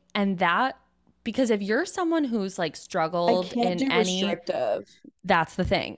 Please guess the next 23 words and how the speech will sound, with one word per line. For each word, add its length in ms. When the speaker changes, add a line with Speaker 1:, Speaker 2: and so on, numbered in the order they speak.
Speaker 1:
If 140
you've 380
Speaker 2:
Yeah. 260
Speaker 1:
struggled, 760
this 160
is 80
trigger 260
warning. 380
If 160
you've 160
struggled 380
with, 160
like, 160
an 80
eating 320
disorder 680
or 140
something 560
like 300
that 220
in 80
the 100
past, 580